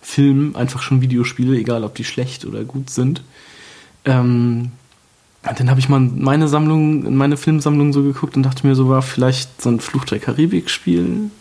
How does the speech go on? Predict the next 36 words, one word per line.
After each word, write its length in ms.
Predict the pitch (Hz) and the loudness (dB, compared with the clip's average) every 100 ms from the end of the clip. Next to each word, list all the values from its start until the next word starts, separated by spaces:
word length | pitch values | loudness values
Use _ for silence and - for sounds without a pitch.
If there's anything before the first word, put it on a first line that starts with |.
| _ | _
so 120 | - 123 | -2 0
im 200 | 123 120 | 0 2
Sinne 220 | 139 135 | 2 2
von 180 | 131 123 | 0 0
Assassin's 460 | 120 131 131 127 | 0 -4 -2 -4
Creed 220 | - 127 - | -4 -6 -4
vier. 360 | - 160 180 196 - - - - | -2 0 0 -6 -14 -16 -12 -2
Aber 140 | 123 | 2
dann 180 | 127 123 | 4 2
dachte 160 | 135 - | -2 -4
ich 60 | - | -4
mir 60 | |
auch 40 | 131 | -2
schon 160 | - | 2
wieder, 100 | 131 | 2
ja 180 | 127 131 | 4 2
gut, 240 | 127 135 131 | 2 0 -2
es 160 | - | -6
gibt 280 | - 160 - | -2 -4 0
ein 240 | 151 147 143 | 0 2 0
Assa-, 280 | - 147 - | -2 -2 0
äh, 140 | 127 | 2
ein, 480 | 127 123 123 - 143 - | 4 2 0 -2 -8 -8
ein, 360 | - 117 113 - | -6 -4 -4 -4
ein 120 | 117 | -4
Fluch 180 | - 135 | -2 0
der 100 | 135 | 0
Karibik-Spiel, 720 | 135 143 143 135 - 156 151 - - - - - - - - - - - | 0 0 0 -2 0 2 0 -4 -20 -20 -18 -18 -18 -20 -20 -20 -10 -4
das 160 | 131 | 0
halt 100 | 131 | 0
auch 120 | - 131 | -2 -4
gar 120 | 120 | -4
nicht 120 | 131 | -2
so 100 | 131 | -2
gut 180 | 147 - | -2 -2
ist. 280 | 160 - | -2 -4